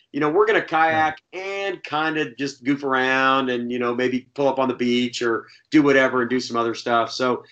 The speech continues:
Speaker 1: um, you know, I, I have kind of a, a system I use, and, and it works for me. But I guess I don't have the same requirements of somebody that's, uh, a tournament angler that's gonna be out on the water getting after it for six, eight, ten hours straight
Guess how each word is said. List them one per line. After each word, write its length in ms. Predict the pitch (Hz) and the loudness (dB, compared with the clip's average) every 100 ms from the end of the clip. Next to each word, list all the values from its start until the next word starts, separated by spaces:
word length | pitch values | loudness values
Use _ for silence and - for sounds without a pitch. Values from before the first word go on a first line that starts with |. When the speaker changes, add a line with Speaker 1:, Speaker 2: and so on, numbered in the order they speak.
| _ _ | _ _
Speaker 1:
um, 500 | 113 117 120 117 120 | -4 -2 0 -4 -6
you 100 | 139 | -4
know, 180 | 135 131 | 0 0
I, 300 | - 135 127 - | 0 0 -2 -2
I 280 | 127 127 - _ _ 135 | 0 0 -4 _ _ -6
have 220 | 131 - | -6 -4
kind 180 | 156 135 | -2 0
of 100 | 117 | 0
a, 220 | 113 - | -2 -4
a 60 | 117 | -6
system 380 | 165 151 156 | -2 -2 0
I 100 | 147 | 0
use, 500 | 139 143 147 147 135 | 2 2 2 0 -2
and, 200 | 127 117 - | -4 -6 -6
and 180 | 127 | -6
it 80 | 123 | -4
works 240 | 120 131 - | -4 -6 -6
for 80 | |
me. 260 | 123 123 120 | -2 0 0
But 240 | 117 113 - - _ - | 0 -4 -6 -20 _ -4
I 80 | 151 | 0
guess 200 | 160 156 | 2 2
I 40 | |
don't 140 | 147 | 0
have 160 | 139 135 | 0 -2
the 60 | 113 | -4
same 300 | - 135 120 | -4 -4 -4
requirements 600 | 107 123 120 117 104 101 | -6 -2 0 0 -4 -8
of 100 | 90 | -8
somebody 300 | 113 107 98 | -6 -6 -6
that's, 340 | 101 92 - | -6 -8 -8
uh, 240 | 95 90 82 _ _ - | -4 -6 -8 _ _ -14
a 40 | - | -10
tournament 420 | - 147 123 117 | -2 0 2 0
angler 280 | 113 110 107 | -2 -2 -4
that's 120 | 104 | -4
gonna 140 | 131 110 | -2 0
be 120 | 107 | 2
out 120 | 104 | 2
on 80 | 98 | 0
the 60 | |
water 480 | 95 101 104 101 87 _ - | -4 0 2 0 -6 _ -2
getting 200 | 123 107 | 0 0
after 320 | 104 - 101 | -2 -2 -6
it 120 | - | -6
for 260 | 101 92 - _ | -6 -6 -8 _
six, 260 | - 131 - | -4 -4 0
eight, 320 | 110 104 - | 0 0 -2
ten 180 | - 113 | -6 -2
hours 320 | 98 92 85 | 0 -2 -4
straight 380 | - 92 85 | -6 -6 -6